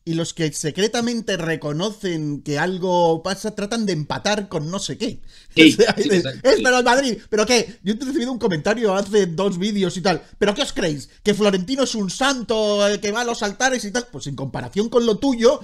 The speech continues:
Speaker 1: desde luego. O sea, es que, es
Speaker 2: Desde
Speaker 1: que
Speaker 2: luego.
Speaker 1: y aparte, es que yo les digo, Florentino, con todos los enemigos que tiene en este país, si tuviera algo medianamente chungo,
Speaker 2: Habría
Speaker 1: o,
Speaker 2: sacado.
Speaker 1: o,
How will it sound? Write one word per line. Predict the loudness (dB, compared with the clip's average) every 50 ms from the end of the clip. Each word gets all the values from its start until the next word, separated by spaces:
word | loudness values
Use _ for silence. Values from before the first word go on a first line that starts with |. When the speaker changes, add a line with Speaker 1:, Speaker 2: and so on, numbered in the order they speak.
| -10 -16 -2
Speaker 1:
desde | 0 2 2 2 0 -2 -4
luego. | 4 8 10 10 10 10 4 -6
O | -12 -12
sea, | -4 -2 -2 -2
es | -2 -6 -4
que, | -2 -2
es | -2 0
Speaker 2:
Desde | 0 0 2
Speaker 1:
que |
Speaker 2:
luego. | 4 6 6 6 4 0 -4
Speaker 1:
y | 0 2 2
aparte, | 2 4 2 2 2 0 -4 -6 -6
es | -6 -4
que | -2 -2
yo | -2 0
les | -2 -2 -2
digo, | -2 -2 -2 -4 -4 -4
Florentino, | -6 -6 -4 -4 -6 -8 -10 -8 -8 -8 -6
con | -6 -6 -6 -2 -2
todos | -4 -4 -4 -6
los | -8 -8 -8 -6
enemigos | -6 -6 -6 -4 -4 -6 -6 -6
que | -8 -12 -12
tiene | -10 -8 -8 -8 -6 -8
en | -8
este | -8 -10 -10 -10 -8 -8
país, | -8 -8 -10 -10 -10 -10 -12 -16 -18 -20 _ _ _ _ _ _ _ _ _ _
si | -16 -8 -6 -6
tuviera | -4 -2 -2 0 2 2 2 2
algo | 2 2 2 2 2 2
medianamente | 2 2 2 2 2 2 2 2 2 2 0 0 -2 -2 -2 -2 -2 -2 -2 -4 -4
chungo, | -2 -4 -2 -2 0 -2 -2 -4 -8 -12 -14 -16 _ _ -20 -20
Speaker 2:
Habría | -14 -4 -2 0
Speaker 1:
o, |
Speaker 2:
sacado. | 0 0 0 -2 -2 0 0 0
Speaker 1:
o, | 0 -4